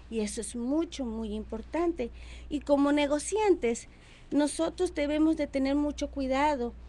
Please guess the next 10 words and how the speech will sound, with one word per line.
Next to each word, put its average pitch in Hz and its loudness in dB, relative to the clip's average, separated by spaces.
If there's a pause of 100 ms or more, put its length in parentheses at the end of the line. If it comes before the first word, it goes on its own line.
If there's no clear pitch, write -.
(200)
de 262 0
que 262 0
todo 277 4
lo 311 2
que 262 -4
pongamos 262 -2
en 254 0
deducción 254 0 (240)
tengamos 247 0
prueba, 240 0